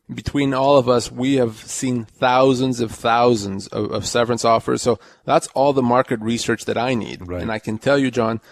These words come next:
Speaker 1: that over ninety percent, I'm being very conservative when I say ninety percent, but over ninety percent of, of, uh, severance offers are, are completely inadequate. I'm not talking about inadequate to the point where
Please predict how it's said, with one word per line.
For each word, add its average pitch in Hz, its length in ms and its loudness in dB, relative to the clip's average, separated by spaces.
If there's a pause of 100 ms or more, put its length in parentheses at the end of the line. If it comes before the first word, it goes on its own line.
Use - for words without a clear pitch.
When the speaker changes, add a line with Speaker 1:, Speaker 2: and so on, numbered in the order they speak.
(140)
Speaker 1:
that 113 120 -10
over 120 220 0
ninety 135 460 0
percent, 123 340 -2
I'm 170 120 0
being 165 260 -2
very 113 400 -4
conservative 113 760 0
when 107 120 -6
I 107 60 -4
say 113 180 -6
ninety 107 240 -6
percent, - 340 -8 (300)
but 113 100 -8
over 107 160 -4
ninety 165 280 -2
percent 151 340 0
of, 123 180 -4
of, 113 240 -6
uh, 107 200 0
severance 131 360 0
offers 120 380 0
are, - 180 -2
are 113 240 -2
completely 165 640 -2
inadequate. 104 440 0
I'm 190 120 -2
not 254 140 -2
talking 170 240 2
about 123 140 0
inadequate 117 540 0
to 123 60 -8
the 113 140 -4
point 117 360 -2
where 110 200 -2